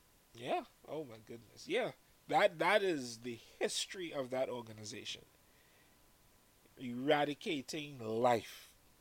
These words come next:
Black people specifically. And the, we talked about the castration, the chemical castration.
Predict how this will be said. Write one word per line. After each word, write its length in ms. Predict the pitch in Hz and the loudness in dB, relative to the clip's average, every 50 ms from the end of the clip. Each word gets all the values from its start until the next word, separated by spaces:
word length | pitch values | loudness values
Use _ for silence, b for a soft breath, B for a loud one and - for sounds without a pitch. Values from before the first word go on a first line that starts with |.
| - - 131 107 104 | -20 -20 -20 -10 0
Black 380 | 123 139 139 139 135 - - _ | 4 6 6 6 4 2 -4 _
people 320 | - 135 113 - 135 120 117 | -14 -14 -14 -10 -12 -10 -10
specifically. 760 | - - - 123 - - 110 110 - - - - - - - - B B B B B B B B B B B B _ - | -10 -10 -10 -10 -10 -10 -12 -12 -16 -18 -18 -18 -20 -20 -20 -20 B B B B B B B B B B B B _ -8
And 380 | 135 131 127 127 120 120 117 110 107 92 - - _ _ - 127 120 117 | -8 -6 -6 -6 -6 -8 -8 -12 -16 -20 -20 -20 _ _ -20 -20 -16 -10
the, 320 | 127 131 127 123 117 113 107 - - - _ _ - | -8 -6 -6 -6 -6 -8 -8 -10 -14 -20 _ _ -16
we 80 | 123 120 | -16 -14
talked 320 | - - 180 143 - - | -4 -2 -2 -2 -2 -4
about 320 | 156 131 131 123 117 113 113 | -8 -6 -6 -6 -8 -8 -8
the 280 | 120 117 117 110 110 - | -8 -8 -8 -10 -12 -14
castration, 640 | - - 170 113 - - - - 127 113 - - 123 120 | -12 -12 -10 -8 -8 -8 -8 -8 -6 -6 -6 -8 -8 -10
the 60 | 127 | -14
chemical 480 | - - 185 127 110 110 - - 120 120 - | -12 -12 -12 -12 -12 -14 -12 -10 -10 -10 -10
castration. 600 | - - - - - - - 101 85 - - - | -12 -10 -8 -8 -8 -8 -8 -8 -8 -10 -10 -10